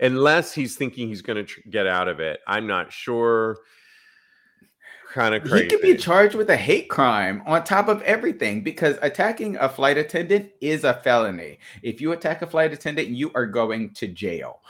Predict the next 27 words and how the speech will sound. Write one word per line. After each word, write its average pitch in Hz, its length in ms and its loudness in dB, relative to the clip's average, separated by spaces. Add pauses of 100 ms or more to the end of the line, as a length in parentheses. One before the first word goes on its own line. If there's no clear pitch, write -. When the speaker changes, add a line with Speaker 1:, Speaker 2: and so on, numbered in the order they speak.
(160)
Speaker 2:
<laughs> 165 160 -2 (400)
Speaker 1:
So 127 100 0
then 131 260 4
you 127 140 -2
layer 143 400 6
upon 120 880 0 (320)
the 123 80 -2
fact, 120 320 0 (320)
the - 160 0
motive 120 1000 2 (600)
for 117 320 4
it, 101 140 4
which 127 220 -4
could 139 140 0
have 113 320 0
other 123 460 0
years 110 440 -6
upon 113 400 -6
it, 92 140 -4
like 95 180 -8
you're 95 80 -12
saying, 98 640 -4 (200)
homophobia, 98 840 -4
hate 131 280 -8
crime, 90 360 -4
right? 92 300 -6 (400)
Speaker 2:
Yeah. 139 220 0